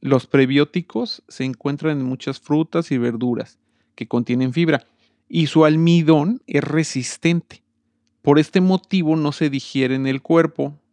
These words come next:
y esto los hace alimento para las bacterias y los otros microbios de la microbiota intestinal. Es por eso que Cleanse Me es uno de los componentes fuertes y necesarios de nuestro sistema. Es una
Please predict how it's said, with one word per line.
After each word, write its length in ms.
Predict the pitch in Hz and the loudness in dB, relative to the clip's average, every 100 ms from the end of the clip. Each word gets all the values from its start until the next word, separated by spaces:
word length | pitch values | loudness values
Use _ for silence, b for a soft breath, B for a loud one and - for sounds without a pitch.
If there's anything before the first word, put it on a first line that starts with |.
| _ _ _ | _ _ _
y 200 | 135 127 | -4 -4
esto 260 | 127 - 147 | -4 -6 -6
los 300 | 139 123 135 | -6 -6 -4
hace 260 | 127 - | -4 -4
alimento 500 | 135 131 127 120 - | -6 -6 -6 -8 -8
para 300 | 127 160 165 | -8 -6 -4
las 180 | 160 160 | -2 -2
bacterias 720 | 170 170 - 170 123 131 - _ _ | -2 -4 -2 -2 -2 -4 -8 _ _
y 120 | 151 | -8
los 260 | 135 117 - | -6 -8 -6
otros 480 | 113 - 127 - _ - | -8 -6 -10 -10 _ -8
microbios 560 | 123 - 113 110 120 | -8 -6 -6 -4 -4
de 80 | 117 | -6
la 120 | 117 | -6
microbiota 580 | 110 107 - 123 - - | -8 -8 -10 -8 -8 -8
intestinal. 640 | 107 113 - 160 143 165 160 _ _ _ _ _ _ _ _ _ _ - | -8 -8 -6 -4 -2 -4 -6 _ _ _ _ _ _ _ _ _ _ 0
Es 160 | 147 | 2
por 200 | - 190 | 4 4
eso 240 | 165 185 - | 4 2 2
que 320 | 185 196 - _ _ _ - | 0 0 -6 _ _ _ -2
Cleanse 320 | 185 226 185 | 4 6 6
Me 260 | 147 156 - | 2 0 -2
es 220 | 143 - | -6 -2
uno 120 | 156 | 0
de 100 | 147 | 2
los 200 | 131 120 | 2 0
componentes 920 | - 127 127 123 131 147 160 - 156 | -2 -4 -2 -2 -2 0 -2 -2 -6
fuertes 560 | - - 156 160 - 160 | -6 0 2 0 -6 -6
y 20 | |
necesarios 680 | 143 127 120 113 123 123 123 | -4 -4 -6 -6 -2 -2 -2
de 80 | 123 | -6
nuestro 300 | 117 - 123 | -8 -10 -12
sistema. 580 | - - - 98 - | -12 -10 -6 -6 -6
Es 140 | - - | -10 -8
una 220 | 143 147 | -8 -8